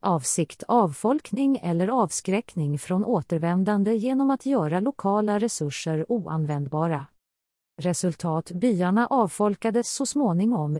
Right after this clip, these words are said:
invånarna flydde eller fördrevs. Även om mikrobiologiska bevis aldrig återfanns, troligen på grund av tid och förstörelse,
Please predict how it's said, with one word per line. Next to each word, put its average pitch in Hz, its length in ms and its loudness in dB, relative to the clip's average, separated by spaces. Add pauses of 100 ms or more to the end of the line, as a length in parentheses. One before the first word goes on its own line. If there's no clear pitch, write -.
(160)
invånarna 180 680 2
flydde 220 540 -2
eller 170 340 0
fördrevs. 180 720 -4 (760)
Även 180 440 2
om 247 260 4
mikrobiologiska 214 1080 2
bevis 170 420 0
aldrig 208 480 0
återfanns, 165 840 -2
troligen 202 680 0
på - 120 -2
grund 180 360 2
av 220 100 -2
tid 202 380 0
och 180 100 0
förstörelse, 226 760 -2